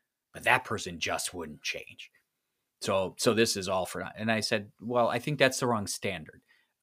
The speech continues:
That standard suggests that you could ever get to a place of having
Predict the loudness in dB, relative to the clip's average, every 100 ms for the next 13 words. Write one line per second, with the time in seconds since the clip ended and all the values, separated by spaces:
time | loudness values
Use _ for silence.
0 | _ _ _ _ _ _ _ 2 6 8
1 | 6 4 8 8 8 6 4 2 -2 0
2 | 4 6 4 4 4 2 -4 -2 0 2
3 | 4 4 6 6 6 6 4 4 2 2
4 | -2 -2 -2 -4 -10